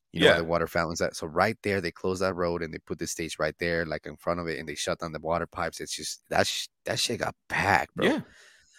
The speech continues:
Speaker 1: But that
Speaker 2: So
Speaker 1: day
Speaker 2: it, it's, it, it's somewhat similar to,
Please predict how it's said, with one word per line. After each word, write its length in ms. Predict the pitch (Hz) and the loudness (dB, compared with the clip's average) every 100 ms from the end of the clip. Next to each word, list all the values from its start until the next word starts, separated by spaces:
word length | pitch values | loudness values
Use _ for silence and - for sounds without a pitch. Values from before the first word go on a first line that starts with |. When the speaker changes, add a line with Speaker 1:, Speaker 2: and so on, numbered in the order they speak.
| - _ | -20 _
Speaker 1:
But 300 | - 151 127 - _ _ | 10 10 10 6 _ _
that 200 | 101 131 | 10 12
Speaker 2:
So 80 | 175 | 12
Speaker 1:
day 240 | 113 180 | 10 8
Speaker 2:
it, 60 | 165 | 8
it's, 400 | 170 170 - - - _ - _ - _ | 6 6 4 -2 -8 _ -20 _ -20 _
it, 140 | 143 143 | -2 2
it's 160 | 151 131 | 2 4
somewhat 320 | 170 185 160 | 4 6 4
similar 400 | - 147 156 151 | 6 4 6 4
to, 720 | - 135 110 98 92 90 90 | 6 4 6 4 2 0 -4